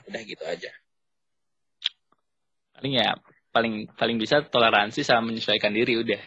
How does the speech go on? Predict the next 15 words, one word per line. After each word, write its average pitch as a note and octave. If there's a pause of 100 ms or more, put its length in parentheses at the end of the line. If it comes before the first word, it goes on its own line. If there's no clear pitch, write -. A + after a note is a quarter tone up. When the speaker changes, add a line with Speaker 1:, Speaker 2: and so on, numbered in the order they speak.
(140)
Speaker 2:
gitu -
aja. - (1200)
Speaker 1:
Ya, -
kita -
juga G2
harus F#2+
bisa F#2+
tole-, F2+
toleransi. F2+ (840)
Ingat, G2+
jangan G2+
sampai G2
Perang G2+
Dunia G2+
Tiga G2+